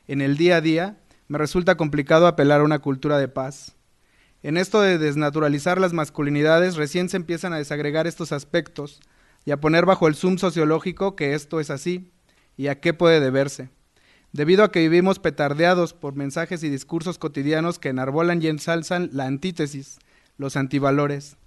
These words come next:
tanto tienes, tanto vales, como una especie de abyección a partir de lo que aprendimos socialmente, que es, entre comillas, ser hombre.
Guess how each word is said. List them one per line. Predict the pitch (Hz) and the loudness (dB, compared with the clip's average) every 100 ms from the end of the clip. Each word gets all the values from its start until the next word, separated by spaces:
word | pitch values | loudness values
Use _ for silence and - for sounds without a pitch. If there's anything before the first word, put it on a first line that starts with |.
| _ _ _ - | _ _ _ -6
tanto | 160 165 143 | -4 -4 -2
tienes, | 170 180 196 202 - _ _ | 0 2 0 -6 -16 _ _
tanto | 151 147 143 | -4 -2 2
vales, | 147 147 139 - - _ _ _ _ | 2 2 -2 -10 -20 _ _ _ _
como | 143 156 | -4 0
una | 196 | 2
especie | 196 - 180 202 | 2 0 0 2
de | 175 156 | 2 0
abyección | 147 143 147 143 - 185 196 214 - | -2 -2 -4 -4 0 2 2 -2 -8
a | 147 | -6
partir | 151 143 170 | -4 -4 -4
de | 175 | 0
lo | 170 | 0
que | 147 | 0
aprendimos | 135 143 143 151 170 190 | -4 -2 -2 0 0 -2
socialmente, | 185 147 165 160 160 160 165 196 202 _ _ _ _ | -4 -8 -2 0 2 2 0 -2 -8 _ _ _ _
que | - 139 156 | -6 -2 -2
es, | 170 - - | -4 -12 -10
entre | 139 135 135 | -8 -6 -6
comillas, | 143 147 156 180 190 - | -2 -2 -2 -4 -8 -16
ser | - 151 143 | -14 -8 -4
hombre. | 143 135 127 | -4 -6 -8